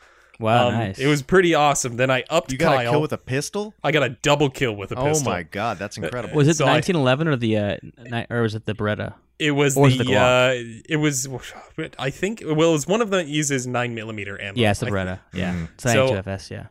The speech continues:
Speaker 2: um, it was pretty good. Uh, so I upped Kyle. We managed to loot everyone that was in that firefight. We got out of there and managed to find a bike.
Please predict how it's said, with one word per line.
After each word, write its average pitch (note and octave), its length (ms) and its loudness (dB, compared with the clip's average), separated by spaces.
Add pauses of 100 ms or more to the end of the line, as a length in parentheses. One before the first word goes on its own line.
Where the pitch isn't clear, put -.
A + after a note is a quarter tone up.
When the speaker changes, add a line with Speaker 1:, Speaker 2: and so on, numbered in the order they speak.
(100)
Speaker 2:
um, C3 280 -2
it A2+ 60 -2
was C3 100 0
pretty A3 220 0
good. E3 360 0
Uh, C3+ 360 -2
so D#3 140 0
I C3+ 100 0
upped F#3 240 0
Kyle. C#3+ 420 0
We C3+ 160 -2
managed C#3+ 460 -2
to B2 280 -2 (300)
loot D3+ 440 0
everyone A2+ 720 -2
that A#2+ 100 0
was A#2+ 160 0
in A#2+ 100 -2
that A2+ 200 -2
firefight. A2 580 -4 (460)
We C3 80 -6
got D#3+ 300 2
out D#3 180 4
of D3 80 0
there C#3+ 440 2
and C#3 200 -4
managed D3+ 400 0
to D3 60 -2
find C3+ 320 0
a A2+ 80 -4
bike. B2 480 0